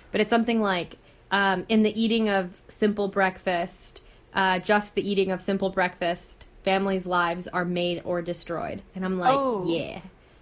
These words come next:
Speaker 1: habits, the mundane, that
Speaker 2: Interesting.
Speaker 1: shit's real."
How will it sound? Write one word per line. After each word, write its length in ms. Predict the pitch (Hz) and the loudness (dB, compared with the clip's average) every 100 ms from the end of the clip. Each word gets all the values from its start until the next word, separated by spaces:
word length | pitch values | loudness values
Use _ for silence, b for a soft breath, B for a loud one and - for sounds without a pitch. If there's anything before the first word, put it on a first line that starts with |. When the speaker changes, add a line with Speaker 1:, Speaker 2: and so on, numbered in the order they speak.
| b | b
Speaker 1:
habits, 580 | - 185 185 170 - - - - | -2 2 2 -2 -14 -18 -18 -2
the 100 | 196 | -2
mundane, 800 | 180 175 175 170 175 170 175 185 - | 0 -2 -4 -4 -4 -6 -8 -14 -14
that 80 | 240 | -14
Speaker 2:
Interesting. 400 | 277 285 - 185 | -14 0 0 0
Speaker 1:
shit's 340 | - 180 - | -4 -6 -6
real." 420 | 175 180 - 202 | -6 -4 -4 -8